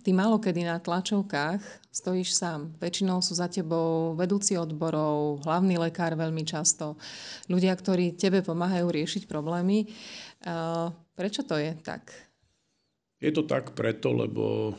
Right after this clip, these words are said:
Speaker 2: dovolím si povedať, že napriek tomu, že mám nejaké svoje ego, tak som tímový hráč. A jednak som stretol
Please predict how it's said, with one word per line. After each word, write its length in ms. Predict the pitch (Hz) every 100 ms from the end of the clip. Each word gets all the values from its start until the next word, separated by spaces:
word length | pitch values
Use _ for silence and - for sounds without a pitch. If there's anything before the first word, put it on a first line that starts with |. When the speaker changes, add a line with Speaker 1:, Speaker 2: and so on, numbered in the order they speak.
| -
Speaker 2:
dovolím 400 | 123 127 123 117
si 160 | -
povedať, 380 | 117 120 117 113
že 220 | 113 110 107 110
napriek 400 | 110 113 113 110
tomu, 240 | 110 107 107
že 160 | 107
mám 240 | 107 107 113
nejaké 240 | 110 110
svoje 320 | 117 - 110 -
ego, 260 | 104 104 104
tak 240 | 107 98
som 240 | - 107
tímový 480 | 101 113 107 104 104
hráč. 480 | 95 95 123 123 - _ _ _ _ -
A 480 | 98 98 95 98 95 -
jednak 320 | 123 131 135
som 160 | - 120
stretol 640 | - 123 123 123 117 117